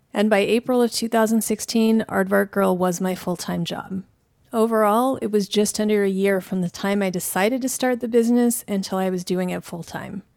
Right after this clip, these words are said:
When I know what I want, I go for it. And that's not to say that it wasn't scary and that I wasn't on the fence quite a bit about whether I should do it or whether I shouldn't. There was a lot of uncertainty,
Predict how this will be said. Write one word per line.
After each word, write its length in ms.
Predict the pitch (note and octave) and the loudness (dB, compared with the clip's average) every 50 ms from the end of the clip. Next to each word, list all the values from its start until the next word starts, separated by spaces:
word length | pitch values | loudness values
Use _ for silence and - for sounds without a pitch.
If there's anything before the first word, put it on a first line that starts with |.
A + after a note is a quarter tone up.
| _ _ - | _ _ 0
When 160 | A3 A3+ A3+ | 2 4 6
I 120 | A3+ A3 | 6 6
know 180 | G#3 A3 G#3+ G#3+ | 6 6 4 4
what 140 | A3+ A3+ G#3+ | 4 4 2
I 100 | G3+ G3 | 2 2
want, 480 | F#3 F#3 F#3+ G3+ A3+ C4 C4 - - - | 2 2 2 2 2 2 0 -2 -4 -4
I 100 | - F#3+ | -2 -2
go 220 | F3 - F#3 F3+ F3 | -2 0 0 -2 -2
for 300 | - - - F3+ F3+ - | -4 -6 -8 -8 -8 -8
it. 280 | - - - - - - _ _ _ _ - | -10 -12 -14 -16 -20 -20 _ _ _ _ 0
And 120 | A#3 C4 | 2 4
that's 180 | D4 E4+ - - | 4 4 4 4
not 160 | D#4+ D#4 D4+ | 4 4 4
to 100 | C4 A#3 | 4 2
say 280 | - - - G#3+ G#3 | 0 2 4 4 4
that 180 | G#3+ G#3+ A3 G3+ | 6 6 4 4
it 100 | G3+ F3+ | 4 2
wasn't 300 | F#3+ G3 F#3 A3 G#3 F3 | 2 2 2 0 0 -2
scary 720 | - - - - F#3+ F#3+ G3 G3+ G3+ G3+ G3+ G3+ G3+ - | -4 -6 -2 -2 0 2 2 4 4 4 4 4 2 0
and 220 | - G3 F#3+ F#3+ F#3+ | -2 -2 -2 0 0
that 280 | F#3+ F#3+ F#3+ F#3+ F#3+ | 0 0 0 -2 -2
I 140 | - F#3+ F#3 | -2 -2 0
wasn't 460 | F#3 F#3 G3 G3 G3+ G#3+ G3+ - - _ - | 2 2 2 4 4 2 0 -2 -6 _ -4
on 160 | G3 F#3+ G3 | -2 0 0
the 80 | F#3+ F3+ | 0 0
fence 360 | - - F#3+ F#3+ F#3 F#3 - | -2 -2 0 2 2 0 0
quite 300 | - - - F3+ F#3 F#3 | -4 -2 0 2 2 4
a 80 | F#3+ F#3 | 2 2
bit 220 | E3+ F3+ F#3 F#3 | 2 2 2 2
about 340 | - - F#3 F#3 F3+ F3 F3 | 0 -2 -2 -2 -2 0 0
whether 260 | F3+ F3+ F3+ F3+ F3+ | -2 -2 -2 0 0
I 80 | F3+ F#3 | 0 0
should 240 | - - - F#3+ | -2 -2 -4 -4
do 200 | E3 F#3+ F#3 F3+ | 0 0 2 2
it 180 | F#3 F#3 F#3 - | 2 2 0 0
or 300 | - F3+ F3+ F3+ F3+ F3 | -2 -2 -2 -2 0 -2
whether 380 | F3 E3+ F3+ F3+ F3+ F3+ F3 F3 | -2 -2 -4 -2 -2 -2 -2 -4
I 80 | E3+ E3 | -4 -6
shouldn't. 580 | - - - F#3+ F#3 A#3 C4 D#4+ D#4 C#4 - - | -8 -8 -6 -4 -2 -2 -2 -2 -2 -6 -10 -2
There 120 | - G#3 G#3+ | 2 4 4
was 160 | G#3+ A3 G#3+ | 4 4 4
a 60 | A3+ | 2
lot 260 | G3+ G3 G3 G3 A3 | 0 2 2 2 2
of 120 | B3+ C#4 A#3 | 2 2 0
uncertainty, 1000 | A3 G#3 F#3+ - - G3+ G#3 G#3+ G#3+ G#3+ G3 - - F#3 F#3 F3+ F3+ F3+ - | 0 0 0 -2 -2 -2 -2 0 0 -2 -4 -2 -2 0 0 0 -2 -4 -6